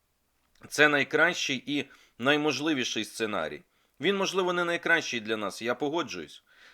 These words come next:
Тому що, звичайно, дуже прикро, тому що на окупованих територіях наші люди. Тому що ворог має бути знищений, я це теж прекрасно розумію. Але виходячи із реалій,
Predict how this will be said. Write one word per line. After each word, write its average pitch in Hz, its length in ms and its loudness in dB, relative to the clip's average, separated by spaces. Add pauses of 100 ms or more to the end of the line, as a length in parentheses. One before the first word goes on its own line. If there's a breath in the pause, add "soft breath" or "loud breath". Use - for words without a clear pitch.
(100)
Тому 131 220 -2
що, 127 360 2 (340 soft breath)
звичайно, 156 600 0
дуже 135 280 -2
прикро, 127 420 2
тому 110 280 -8
що - 180 -2
на 120 160 0
окупованих 139 640 -2
територіях 120 640 0
наші 117 320 -4
люди. 110 320 -8 (640 soft breath)
Тому 117 200 -2
що 135 200 2
ворог 156 360 4
має 147 260 4
бути 151 260 -2
знищений, 123 640 -4
я 107 120 2
це - 160 -10
теж 123 300 -2
прекрасно 120 580 -4
розумію. 120 500 -6 (680)
Але 131 280 6
виходячи 139 540 -2
із 123 220 -6
реалій, 127 460 2